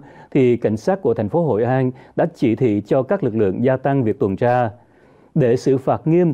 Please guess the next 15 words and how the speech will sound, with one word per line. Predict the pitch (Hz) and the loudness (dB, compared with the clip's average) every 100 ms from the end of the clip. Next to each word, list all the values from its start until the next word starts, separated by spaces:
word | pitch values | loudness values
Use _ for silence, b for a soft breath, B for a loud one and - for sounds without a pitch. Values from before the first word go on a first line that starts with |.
| - | -2
không | - 139 | -4 -2
có | 185 | 0
ngoại | 139 107 | 0 0
lệ. | 98 90 - B B B B B B - | 0 -2 -4 B B B B B B -6
Cảnh | 113 | -4
sát | 107 170 | -2 0
giao | 165 | 0
thông | 139 139 135 | 0 0 -2
tại | 98 | -2
đây | 120 127 123 117 B 143 | 0 2 0 -2 B -4
đã | 117 | -4
chốt | - 202 226 | -2 -2 -2
chặn | - 98 110 | -2 -4 -2
trên | 156 131 | -2 0
các | 127 | -2